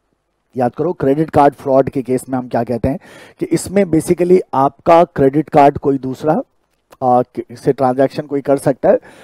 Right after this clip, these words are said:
बशर्ते आपका credentials compromise हो। और आपका credential कब, कब compromise होता है, जब आप basically, आ, infected computer से किसी भी तरह का online transaction कर लेते हैं। In that case credentials के, आ, disclose होने के chances होते हैं। और भी बहुत सारे तरीके हैं जिससे आपके साथ credit card fraud हो सकता है।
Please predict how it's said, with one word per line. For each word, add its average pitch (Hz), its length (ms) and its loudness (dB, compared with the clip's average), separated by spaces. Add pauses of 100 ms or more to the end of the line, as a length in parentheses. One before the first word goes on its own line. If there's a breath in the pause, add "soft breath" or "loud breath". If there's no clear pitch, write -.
(160 loud breath)
बशर्ते 170 460 4
आपका 170 340 4
credentials 143 640 0
compromise 131 680 -4
हो। 113 120 -10 (300 soft breath)
और 151 60 -2
आपका 143 220 2
credential 147 540 2
कब, 143 220 0
कब 156 140 2
compromise 147 520 0
होता - 220 -4
है, 240 60 2
जब 214 140 -2
आप 185 160 0
basically, 143 500 0 (360)
आ, 127 220 4
infected 175 500 -2
computer 135 380 -2
से - 140 -4
किसी 135 240 -8
भी 127 100 -4
तरह 123 200 0
का 127 120 -2
online 120 300 0
transaction 117 520 -2
कर 123 140 -4
लेते 120 240 -2
हैं। 185 100 -4 (300 soft breath)
In 160 140 -14
that 151 180 2
case 151 160 -4
credentials 131 520 -4
के, 127 220 -2 (360 soft breath)
आ, 120 220 0
disclose 135 440 -8
होने 127 180 -8
के 131 80 -2
chances 135 340 -4
होते 147 200 -2
हैं। 208 60 2
और 226 160 6
भी 269 80 -4
बहुत 214 240 2
सारे 190 180 6
तरीके 156 360 2
हैं 143 160 0
जिससे 139 240 -2
आपके 127 320 0
साथ 127 160 0
credit 127 260 -2
card 131 180 -2
fraud 120 260 -6
हो 127 140 -6
सकता 127 280 -6
है। 147 80 -4